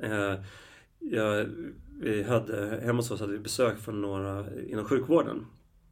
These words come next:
som sa så här att, "Ja, men vi har hållit på med ett I T-system i åtta år. Men nu med covid nitton så löste man det på tre veckor." <laughs> Och jag känner liksom att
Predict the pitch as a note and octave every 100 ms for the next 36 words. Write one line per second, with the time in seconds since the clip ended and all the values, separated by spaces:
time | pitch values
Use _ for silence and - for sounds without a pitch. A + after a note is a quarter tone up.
0 | - - - - A#2+ A2 A2+ G2+ G#2+ G2+
1 | G2+ - - - - - _ - C3 B2
2 | B2 B2+ D3 D#3 A#2+ A2 G2+ G2 - -
3 | - B2 G#2+ G#2+ A2 G2+ D3 A2 A2 C#3+
4 | - - - C#3+ E3 - B2 - - -
5 | - - - - _ A#2+ A2+ C3+ C3 A2+
6 | G2+ G2+ A2 G#2+ A2 A2 - A#2 G#2+ G#2
7 | G2+ - G2 G2 A2+ - G#2+ G2+ A2 -
8 | - - - - _ _ - - - -
9 | G5 F3+ B2+ D#3 - - - - D3+ D3
10 | D3 C#3 C3 A#2+ A#2 A2 A2+ A2